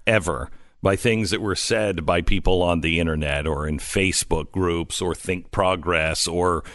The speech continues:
you know, basically from the floor of Congress. I've never <laughs> felt unsafe by anything like that. We need to take her seriously.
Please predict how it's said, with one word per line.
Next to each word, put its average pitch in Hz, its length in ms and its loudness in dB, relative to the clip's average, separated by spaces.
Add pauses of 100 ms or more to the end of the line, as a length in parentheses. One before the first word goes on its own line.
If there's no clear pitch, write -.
(380)
you - 100 2
know, 73 180 -2
basically 104 560 2
from 95 300 2
the 85 80 0
floor 95 420 2
of 80 140 -4
Congress. 101 680 0
I've 117 280 4
never 143 380 4
<laughs> - 140 0
felt 156 360 4
unsafe 113 760 2 (280)
by 107 200 4
anything 110 760 2 (120)
like 82 220 2
that. 82 260 2 (260)
We 143 200 8
need 143 220 6
to 117 80 2
take 113 280 2
her 107 140 4
seriously. 85 800 2